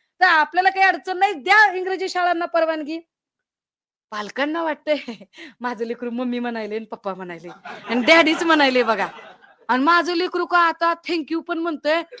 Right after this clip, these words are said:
आणि असं म्हणतच नाही की, "पप्पा मला गाडीवर न्या." माझं लेकरू म्हणतंय, "मला लिफ्टच घेऊन जा, मला लिफ्ट द्या," म्हणतंय. हे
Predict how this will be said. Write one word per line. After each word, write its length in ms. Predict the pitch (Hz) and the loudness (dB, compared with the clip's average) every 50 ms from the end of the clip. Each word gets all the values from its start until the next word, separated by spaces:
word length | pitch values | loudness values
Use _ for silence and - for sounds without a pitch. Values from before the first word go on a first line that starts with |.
| - _ - | -12 _ 0
आणि 160 | 254 294 311 | 2 4 4
असं 240 | 311 339 339 370 370 | 4 2 2 0 0
म्हणतच 360 | 349 381 403 403 403 392 381 294 | 0 0 0 0 0 -4 -2 0
नाही 140 | 359 370 370 | 0 0 0
की, 100 | - 359 | -2 -4
"पप्पा 280 | 339 - 359 349 349 339 | -6 -6 -6 -4 -4 -2
मला 180 | 330 330 320 | -2 -2 -2
गाडीवर 440 | 294 262 311 330 320 330 311 302 294 | 0 2 2 0 0 0 -2 -2 -2
न्या." 200 | 277 277 254 226 | -2 -2 -4 -4
माझं 240 | 233 285 311 269 302 | -2 -2 -4 -4 -6
लेकरू 240 | 294 311 269 294 311 | -10 -12 -10 -10 -8
म्हणतंय, 280 | 320 294 - - 254 | -8 -8 -6 -6 -6
"मला 220 | 262 269 277 285 294 | -4 -4 -4 -4 -4
लिफ्टच 420 | 277 311 - - - 254 247 240 | -4 -6 -8 -6 -6 -6 -6 -6
घेऊन 180 | 240 254 214 190 | -8 -10 -8 -8
जा, 80 | 190 | -8
मला 140 | 208 226 262 | -6 -6 -6
लिफ्ट 280 | 269 269 294 277 - 240 | -6 -6 -6 -4 -4 -2
द्या," 180 | 226 202 196 | -2 -2 -4
म्हणतंय. 320 | 185 175 170 - - 190 180 - _ _ _ | -4 -6 -10 -16 -16 -18 -18 -18 _ _ _
हे 340 | 190 _ _ _ _ - | _ _ _ _ _ -2